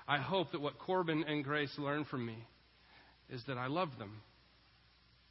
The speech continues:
I love them. No matter what happens. I may be disappointed in them, but I love them because that's how he loves us.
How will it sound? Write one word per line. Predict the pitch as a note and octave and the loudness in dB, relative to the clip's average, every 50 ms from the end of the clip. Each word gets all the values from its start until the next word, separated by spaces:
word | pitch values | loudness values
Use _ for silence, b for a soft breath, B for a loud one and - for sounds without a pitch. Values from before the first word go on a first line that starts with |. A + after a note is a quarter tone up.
| - _ _ - - - _ - - - _ _ _ _ - _ _ _ - - _ _ - _ - - _ _ - A#2+ | -20 _ _ -20 -20 -20 _ -20 -20 -20 _ _ _ _ -20 _ _ _ -20 -20 _ _ -20 _ -20 -20 _ _ -16 -10
I | B2+ C#3+ | -6 -6
love | E3 D#3 C3+ B2 | -4 -4 -6 -8
them. | A#2 G2+ G#2 - - - - - - - - - - _ - - _ _ _ _ - - _ _ _ _ - _ _ _ - - _ - - - - | -12 -12 -14 -18 -20 -20 -20 -20 -20 -20 -20 -20 -20 _ -20 -20 _ _ _ _ -20 -20 _ _ _ _ -20 _ _ _ -20 -20 _ -20 -20 -14 -8
No | C3 | -4
matter | D3 D#3+ E3 D#3 | -2 0 2 2
what | D3+ C#3+ E3 E3 | 2 2 0 0
happens. | D3+ D#3 D#3 - A2+ A2 G2+ G#2 - - - - - - _ _ _ _ _ - _ _ _ _ _ - - B2+ | -2 -4 -4 -6 -10 -14 -16 -16 -18 -18 -20 -20 -20 -20 _ _ _ _ _ -20 _ _ _ _ _ -14 -8 -4
I | |
may | C3+ D3 D#3+ | -2 -2 -2
be | D3+ E3 F3 | -2 -2 -4
disappointed | D#3 D3+ D3+ - D#3 C3+ - - G3 F#3+ C#3+ A2+ G2+ | -4 -4 -4 -6 -6 -6 -8 -8 -6 -4 -4 -4 -4
in | G2 F#2+ F#2+ | -6 -8 -10
them, | G2 A2 B2+ C3+ - - - - _ _ - - - _ _ _ _ _ _ _ - _ _ _ _ _ _ - - | -10 -12 -12 -14 -16 -20 -20 -20 _ _ -20 -20 -20 _ _ _ _ _ _ _ -20 _ _ _ _ _ _ -20 -12
but | C3+ C#3 | -8 -6
I | D3 | -4
love | D#3+ E3+ D#3+ C#3+ C3 | -2 -2 -4 -4 -6
them | A#2+ A2 G#2+ A2 - - - - - - - _ _ _ _ B B B B B B B B B - | -10 -12 -12 -14 -18 -20 -20 -20 -20 -20 -20 _ _ _ _ B B B B B B B B B -16
because | C#3 C3+ - D#3 C3+ A2+ B2+ | -14 -10 -6 -6 -6 -2 0
that's | D#3+ D#3+ E3+ D3+ - - - - - - - - - - - | 2 2 2 0 -2 -6 -12 -12 -12 -14 -16 -20 -20 -16 -10
how | - B2+ B2 | -8 -6 -6
he | A2+ C3 B2+ | -6 -6 -6
loves | A#2+ A2+ A2+ A2 A#2 | -6 -8 -10 -10 -10
us. | A#2+ A2+ - - | -12 -12 -12 -16